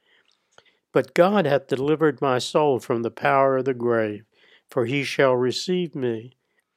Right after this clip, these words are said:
Be not thou afraid, though one be made rich, or if the glory of his house be increased.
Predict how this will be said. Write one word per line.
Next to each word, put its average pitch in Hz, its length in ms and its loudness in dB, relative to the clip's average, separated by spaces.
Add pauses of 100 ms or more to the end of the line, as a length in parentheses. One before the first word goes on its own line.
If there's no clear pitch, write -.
(320)
Be 175 160 4
not 170 300 4
thou 139 260 2
afraid, 143 680 0
though 127 160 0
one 135 300 0
be 127 140 -6
made 120 340 -2
rich, 139 520 -2 (380)
or 127 220 2
if 131 180 -2
the 143 80 -2
glory 139 480 2
of 120 160 2
his 117 220 -4
house 135 360 0
be 123 280 -2
increased. 123 760 -4